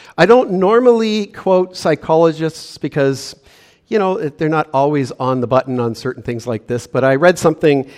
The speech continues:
uh, that I think speaks to our text today, uh, and it's true.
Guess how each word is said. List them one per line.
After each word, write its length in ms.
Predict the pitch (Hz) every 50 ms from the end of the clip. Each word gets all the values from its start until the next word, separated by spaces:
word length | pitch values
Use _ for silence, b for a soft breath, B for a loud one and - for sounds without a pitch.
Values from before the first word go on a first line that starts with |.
| B B B B -
uh, 160 | 127 127 131
that 160 | 139 151 160
I 80 | 156 156
think 560 | 156 - - 220 220 220 - - - - - b b b b b
speaks 420 | b - - - 262 294 285 - -
to 120 | - 220 202
our 120 | 165 143
text 360 | - - 196 190 - - -
today, 520 | - 160 127 131 127 113 95 87 - - _ _ _ _ _ _ _ _ _ _ _ _ -
uh, 200 | 123 120 120 -
and 180 | 143 151 151 165
it's 160 | 160 - -
true. 520 | - - - 208 190 139 98 - - _